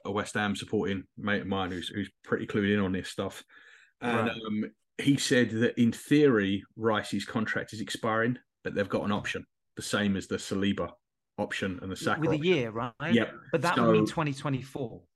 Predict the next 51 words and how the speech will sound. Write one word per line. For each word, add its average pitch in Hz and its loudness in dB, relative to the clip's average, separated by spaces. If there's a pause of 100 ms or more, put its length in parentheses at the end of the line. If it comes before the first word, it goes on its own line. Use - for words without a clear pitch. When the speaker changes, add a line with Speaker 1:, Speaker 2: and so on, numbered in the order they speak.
(480)
Speaker 1:
Yes. - 2
So 123 4
it 120 6
would 120 4
expire 113 2
instead 110 2
of, 107 0
no, 117 6
it 104 2
was, - -6
no, 117 4
twenty 131 0
twenty-four 127 0
would 107 0
extend 107 -2
to - -8
twenty 107 -2
twenty-five. 98 -4
We're 101 0
in 101 0
twenty 104 -2
twenty-three 95 -4
now. 82 -8 (320)
So 123 2
it 113 2
would 113 6
actually 113 0
be 101 0
an 107 -4
extra - -2
year 95 0
because - -10
they've 101 2
got - -2
that. 101 -6
They 110 2
haven't 120 2
executed 127 0
the 135 2
option, 139 0
but 113 -2
he 117 0
said 104 -4
they've 107 0
got 110 0
an 107 0
option 104 -4
for 98 -4
an 92 -4
extra 95 -8
year. 92 -2